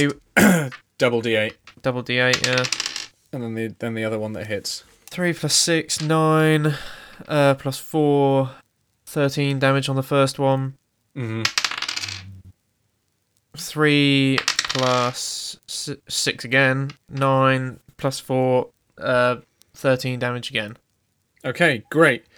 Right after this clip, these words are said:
Speaker 2: So, <clears throat> let me describe this to you 'cause it's, it'll help. Um, the sword strikes true. The first one, you kind of go down to just, just separate the body properly. You're like, "No,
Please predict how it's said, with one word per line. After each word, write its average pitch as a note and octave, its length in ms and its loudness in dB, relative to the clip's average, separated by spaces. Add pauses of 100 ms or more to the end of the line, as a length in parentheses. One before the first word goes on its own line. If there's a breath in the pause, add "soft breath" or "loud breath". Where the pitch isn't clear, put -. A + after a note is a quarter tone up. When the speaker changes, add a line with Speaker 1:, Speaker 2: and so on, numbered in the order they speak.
(300 soft breath)
Speaker 2:
So, C#3 440 4
<clears throat> - 80 -6
let D3 520 6
me D3 100 -2
describe C3 400 2
this A#2 160 -4
to A#2+ 100 -6
you G#2+ 160 -2
'cause A2 160 -10
it's, - 220 -12
it'll - 240 -12
help. - 300 -10 (580 soft breath)
Um, A2+ 440 -2 (140)
the C3 120 -8
sword D#3+ 520 4
strikes - 520 0
true. B2 260 -2
The G#2+ 80 -6
first E3+ 460 2
one, A#2+ 340 -4 (440 soft breath)
you A#2 120 -6
kind C3+ 300 2
of B2 100 -6
go C#3 220 6
down C3 300 0
to B2 180 -6
just, - 320 -8 (220)
just - 220 -2
separate C3 720 2
the B2+ 100 -8
body B2 360 0
properly. A#2+ 540 -4
You're G#2+ 80 -4
like, G#2+ 220 -6
"No, D3 280 4